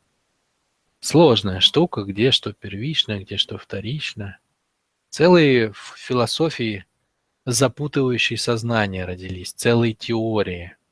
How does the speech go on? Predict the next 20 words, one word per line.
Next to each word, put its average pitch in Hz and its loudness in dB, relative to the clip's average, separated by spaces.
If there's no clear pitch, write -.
А, 120 4
так - 0
вот, 143 4
давайте 147 4
мы 120 -4
тоже 98 -4
с - -6
этим 104 -6
разберёмся, 104 -6
да? 135 -6
Ну, 165 -4
опять-таки, - -6
моё 120 -2
мнение 101 -6
какое, 90 -16
что, - -12
конечно, 147 -4
первичное 101 -10
ощущение. 87 -14
А 113 2